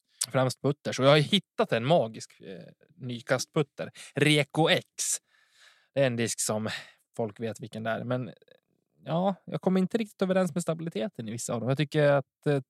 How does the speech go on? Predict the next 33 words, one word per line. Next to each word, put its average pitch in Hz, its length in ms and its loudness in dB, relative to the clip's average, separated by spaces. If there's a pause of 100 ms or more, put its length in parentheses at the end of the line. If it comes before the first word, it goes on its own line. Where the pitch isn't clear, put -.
(320)
Glowplasten 147 840 0
K 131 180 0
tre, 143 240 0 (1200)
den 151 160 4
slits 190 320 -2
in 202 140 2
lite 160 200 -2
väl 165 260 4
fort, 147 260 0
så - 60 -4
den 160 100 2
blir 190 140 0
lite 135 480 0
understabil 143 600 -2
istället 113 300 -8
när 123 100 -4
jag, 117 220 -2
där 123 100 0
jag 123 100 2
hade 117 140 -2
velat 113 160 -6
haft 117 140 -14
någonting 113 200 -12
som - 80 -16
är 113 40 -16
spikrakt. 120 600 -6
Jag 131 60 0
hoppas 147 260 0
att 135 140 -2
en 123 100 -2
vanlig 127 260 -2
K 135 220 0
ett 135 140 -4